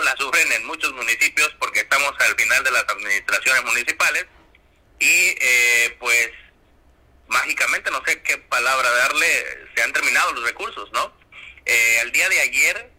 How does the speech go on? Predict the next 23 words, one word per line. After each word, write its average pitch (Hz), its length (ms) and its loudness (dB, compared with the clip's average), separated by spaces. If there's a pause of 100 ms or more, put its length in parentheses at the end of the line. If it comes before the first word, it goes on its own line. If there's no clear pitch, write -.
(240)
se - 160 -2
cumplieron 151 520 -2
nueve 151 260 2
días 143 280 2 (180)
de 113 100 -4
manifestaciones 113 920 0 (640)
de, 113 80 0
eh, 110 1000 2
los 113 160 -4
trabajadores 117 560 0
del 123 140 -2
ayuntamiento. 120 840 -2 (1160)
Ayer, 139 580 0 (220)
pues, 123 320 2 (360)
al 110 580 0
noveno 135 360 -2
día 143 260 2
y 120 60 0
no 131 160 -4
ver 135 160 0
respuesta, 135 580 0
les 117 180 0
deben 143 360 0